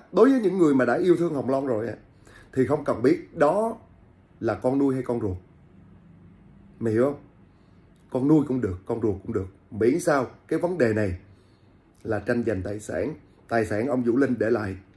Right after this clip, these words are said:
là cho con Hồng Loan. Cái tụi kia không có quyền gì mà vô tranh giành tài sản để đuổi Hồng Loan, Loan ra khỏi nhà hết á. Mày, mày hiểu không? Bây giờ mày nè, mày về mày, à, kêu cha mày á, đi xét nghiệm A D N thử,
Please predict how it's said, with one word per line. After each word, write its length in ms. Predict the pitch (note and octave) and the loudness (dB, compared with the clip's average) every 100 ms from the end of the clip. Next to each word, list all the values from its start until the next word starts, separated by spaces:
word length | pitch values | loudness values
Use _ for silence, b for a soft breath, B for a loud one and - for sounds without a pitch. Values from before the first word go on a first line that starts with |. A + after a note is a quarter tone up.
| - | -8
là 160 | G#2 | -6
cho 180 | G2 A#2+ | -4 -4
con 160 | A#2 A2+ | -4 -6
Hồng 140 | G2+ | -2
Loan. 180 | G#2+ A#2 F#2+ - | 0 0 -4 -6
Cái 120 | D3+ | -4
tụi 140 | B2+ G#2+ | -2 0
kia 120 | C3 | 0
không 120 | B2 | 0
có 100 | C3+ | 0
quyền 400 | E3+ C#3 C#3+ A2+ | 0 6 6 6
gì 120 | G#2+ G#2 | 2 0
mà 120 | G2 | -2
vô 220 | G#2 B2 - B B B | 0 0 -2 B B B
tranh 220 | D#3 C#3 | 2 4
giành 200 | C3 G#2+ | 2 2
tài 160 | G#2 G2 | -2 -6
sản 240 | G2 G#2 | -6 -4
để 80 | C3+ | -2
đuổi 260 | B2+ A2+ - | 2 2 0
Hồng 180 | A2+ G#2 | -2 0
Loan, 300 | A#2+ G#2+ G#2+ | 0 -2 -4
Loan 260 | G2 A#2+ A#2 | -2 0 0
ra 120 | A#2 | -4
khỏi 220 | A2 A2 | -4 -2
nhà 180 | C#3 G2 | -2 -2
hết 140 | G#2+ | -4
á. 60 | D3+ - - _ _ | -6 -12 -20 _ _
Mày, 140 | B2 A#2 - - _ - | -2 -2 -4 -20 _ -4
mày 120 | A#2+ | 0
hiểu 100 | B2 | 2
không? 140 | D3 - B B B | 0 -4 B B B
Bây 120 | D3+ | 4
giờ 120 | D3+ | 4
mày 200 | A#2+ A#2+ | 4 2
nè, 100 | G#2+ F2 - _ _ _ _ b b | 0 -4 -12 _ _ _ _ b b
mày 120 | A#2+ | 0
về 200 | A#2 A#2+ | 4 4
mày, 280 | A2 A2 G#2+ | 4 0 0
à, 240 | G#2 G2+ G2 F2+ - | -2 -4 -8 -10 -2
kêu 140 | C#3+ B2+ | 0 2
cha 200 | C#3+ C3 | 2 2
mày 160 | A#2+ G#2+ | 0 -4
á, 80 | A#2 - _ _ _ _ _ _ _ _ _ _ _ | -8 -14 _ _ _ _ _ _ _ _ _ _ _
đi 80 | B2 | -6
xét 220 | A#2+ F3 | -4 -2
nghiệm 180 | B2 G#2 | 0 0
A 160 | - B2+ | 0 0
D 40 | |
N 260 | B2 B2 | 0 0
thử, 120 | A#2 | -4